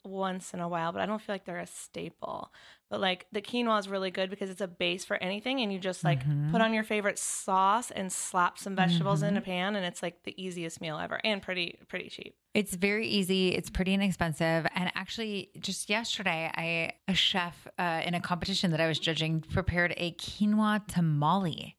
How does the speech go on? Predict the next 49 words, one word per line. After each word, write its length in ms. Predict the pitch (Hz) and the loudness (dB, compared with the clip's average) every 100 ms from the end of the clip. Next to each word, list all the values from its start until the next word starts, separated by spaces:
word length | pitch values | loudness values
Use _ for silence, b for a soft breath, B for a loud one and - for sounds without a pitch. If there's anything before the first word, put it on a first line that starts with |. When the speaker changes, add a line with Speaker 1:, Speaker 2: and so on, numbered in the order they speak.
| _ - | _ -6
Speaker 1:
Yum. 560 | 208 277 254 190 170 175 | 0 2 4 2 0 0
Speaker 2:
So 120 | 202 | 2
instead 220 | 196 - 208 | 2 4 2
of 20 | 214 | 4
using 300 | 202 185 165 | 4 4 4
masa, 480 | 165 196 180 156 151 | 4 2 0 0 2
they 60 | |
used 340 | 160 160 160 - | 0 2 0 -2
quinoa, 520 | - 226 247 151 143 | 0 4 4 2 2
and 100 | 180 | 2
it 140 | 190 - | 2 2
was 180 | 254 | 2
so 880 | - - - - 165 147 151 156 196 - _ - | 2 -2 -2 2 4 4 4 4 0 -4 _ -8
good. 320 | - 233 349 381 | -2 2 2 2
Speaker 1:
Is 220 | 156 214 | 2 2
that 160 | 233 | 2
the 80 | 240 | 2
one 140 | 226 226 | 2 2
that 120 | 190 | 2
won? 300 | 190 208 277 302 | 0 -2 -4 2
What 140 | 233 | 4
Speaker 2:
Yeah. 240 | 285 311 151 | 6 4 2
Speaker 1:
won? 80 | - | 2
That 100 | 220 | 4
Speaker 2:
Oh, 40 | 175 | 4
Speaker 1:
one 120 | - | 4
Speaker 2:
that 100 | - | 4
Speaker 1:
won? 60 | 165 | 2
Speaker 2:
one 140 | 170 | 0
won. 100 | 160 208 | 0 2
Speaker 1:
Okay, 240 | 180 170 | 2 2
yeah, 100 | 175 | 0
I 20 | |
saw 160 | 180 185 | 0 0
it 40 | 180 | 2
on 40 | |
Speaker 2:
Yeah, 160 | 180 - | 2 0
Speaker 1:
Insta 160 | 202 | -4
story. 200 | - 208 | -4 -2
Speaker 2:
it 40 | 214 | -2
was 120 | 196 | 0
so 200 | 214 214 | 0 -2
creative 600 | 190 - 185 175 190 208 | -2 0 2 4 2 2
and 100 | 180 | 0
Speaker 1:
Mm-hmm. 100 | 214 | 0
Speaker 2:
interesting, 560 | 180 - 180 139 208 214 | 0 0 0 2 2 2
and 100 | 175 | 2
I 80 | 165 | 0
just 420 | - 165 151 | 2 2 0